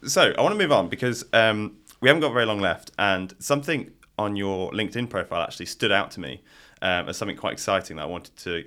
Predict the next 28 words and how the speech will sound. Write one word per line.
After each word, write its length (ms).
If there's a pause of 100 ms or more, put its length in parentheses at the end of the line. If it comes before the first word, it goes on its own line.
get 160
your 140
insight 340
on. 300
So 260 (560)
as 80
part 220
of 100
this 240
role, 180
you're 200
responsible 500
for 160
employing 640
Web 280
three, 580
blockchain, 520
and 140
N 140
F 120
Ts 500
at 120
Alpine. 480 (960)
What 140
does 80
that 140
look 120
like? 320